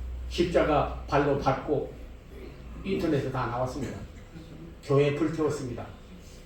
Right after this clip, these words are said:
그리고 나서 코로나 전염병을 세계에다 퍼뜨려가지고, 여러분이요, 정말 세계인들이 고통을 받고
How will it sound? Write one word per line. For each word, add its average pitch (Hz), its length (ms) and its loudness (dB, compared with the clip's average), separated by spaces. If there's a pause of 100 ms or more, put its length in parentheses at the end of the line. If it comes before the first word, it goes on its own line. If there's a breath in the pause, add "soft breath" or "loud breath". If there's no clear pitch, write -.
(220)
그리고 139 320 4
나서 135 420 4 (380)
코로나 135 400 2
전염병을 135 580 2
세계에다 147 640 4
퍼뜨려가지고, 131 840 0 (340)
여러분이요, 127 540 2 (500)
정말 156 360 8
세계인들이 175 840 12
고통을 156 360 0
받고 - 340 0